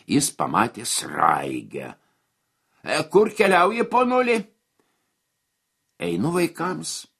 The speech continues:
žaislelių ieškoti. Gal tu nori būti žaisleliu?“ <laughs> Visai pakvaišai, ponuli. Juk sraigės negali būti žaislu,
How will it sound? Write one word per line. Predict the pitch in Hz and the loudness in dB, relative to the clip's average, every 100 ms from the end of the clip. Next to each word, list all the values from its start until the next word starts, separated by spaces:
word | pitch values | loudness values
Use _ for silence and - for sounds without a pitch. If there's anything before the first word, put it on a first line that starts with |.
| _ | _
žaislelių | 98 160 175 - 151 180 170 143 107 | -6 -2 -2 -2 -2 -2 -2 -6 -6
ieškoti. | 82 - - 65 - _ | -8 -12 -14 -14 -14 _
Gal | 117 160 160 | 0 2 2
tu | 185 | 2
nori | 185 180 170 143 - - - | 2 4 4 0 -10 -20 -10
būti | 165 151 151 | 0 2 2
žaisleliu?“ | 135 143 - 135 135 123 123 _ _ - | 0 -2 -2 -4 -4 -6 -10 _ _ -6
<laughs> | 175 151 160 - _ _ _ _ _ 160 | -2 -2 -4 -10 _ _ _ _ _ 0
Visai | 156 - 139 147 - _ - | 0 2 0 0 -8 _ 2
pakvaišai, | 156 - 143 127 180 202 | 2 2 -2 -2 -4 -4
ponuli. | 202 233 208 110 - _ _ _ _ _ - | -2 -2 0 -2 -2 _ _ _ _ _ 0
Juk | 165 | 2
sraigės | - 156 170 165 110 131 143 | 2 2 4 2 0 -2 0
negali | 156 151 170 139 | -2 0 0 0
būti | 117 139 - 107 - - | 0 -2 2 0 0 -8
žaislu, | 127 139 110 127 107 - 85 | 2 2 2 0 0 -4 -10